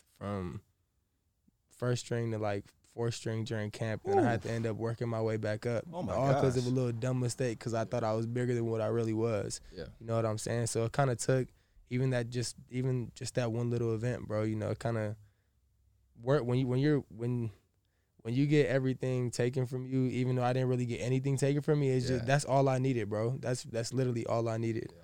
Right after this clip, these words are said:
Speaker 1: All I needed was for, was for coach to tell me, "You're not starting anymore during spring ball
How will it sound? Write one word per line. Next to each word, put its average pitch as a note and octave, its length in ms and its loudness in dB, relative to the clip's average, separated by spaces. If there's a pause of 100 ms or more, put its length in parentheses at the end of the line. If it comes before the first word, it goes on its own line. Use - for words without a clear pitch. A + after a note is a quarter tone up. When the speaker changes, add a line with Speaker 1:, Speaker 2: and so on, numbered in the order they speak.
(120)
Speaker 1:
All A#2+ 160 2
I A#2+ 100 0
needed A#2+ 120 2
was A#2 100 0
for, A#2 160 -8 (180)
was A2+ 160 -6
for A2+ 140 -4
coach A#2 240 -2
to A#2+ 80 -8
tell A2+ 160 -2
me, A#2 100 -2
"You're A#2 80 0
not A#2+ 200 -2
starting A#2 340 -2
anymore A2+ 300 -2
during A2+ 180 -6
spring A2+ 300 -6
ball A2+ 340 0